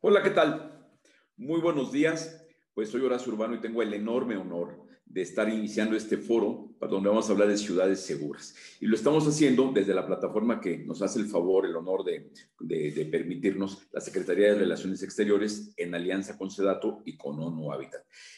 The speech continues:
Y para dar margen, a dar entrada a esto, quisiera presentar a la subsecretaria de Relaciones Exteriores, Marta Delgado.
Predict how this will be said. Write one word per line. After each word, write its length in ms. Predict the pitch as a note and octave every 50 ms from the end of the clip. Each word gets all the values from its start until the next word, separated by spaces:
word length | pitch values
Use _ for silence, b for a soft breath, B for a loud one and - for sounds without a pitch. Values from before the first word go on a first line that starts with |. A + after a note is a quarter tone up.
| B B
Y 240 | - B2 C3 B2+ -
para 180 | - - A#2+ A#2+
dar 160 | B2 C3+ D3
margen, 640 | D#3 D3 C#3 C#3 C#3 - C#3 B2+ B2 A#2+ - - -
a 140 | F2+ F#2 F2+
dar 200 | F#2+ G#2 G#2+ A#2
entrada 360 | A2+ G#2 G#2+ G#2 G2+ G#2+ G#2+
a 80 | G#2
esto, 340 | G#2 G2+ G#2 G#2 A2 G#2+ -
quisiera 400 | G#2 - - - F#2+ F#2+ F#2+ F#2
presentar 500 | F#2 E2+ - F#2 F2 E2+ - E2+ F2 - - - _ _ -
a 80 | -
la 100 | E2 D#2
subsecretaria 840 | D#2 D#2+ D2+ - - - - F2 E2+ - - F2 F2 F#2+ G2 G2 - B B B _ _
de 60 | D#2+
Relaciones 440 | D2+ D2+ D2 D2 - F2 F2 E2 E2+
Exteriores, 640 | F2+ - - D#2+ D#2 E2+ E2+ F#2 F#2 - - - _ -
Marta 340 | D#2 E2 D#2+ D#2+ - D#2 C#2
Delgado. 300 | C2 C2 B1 A1+ -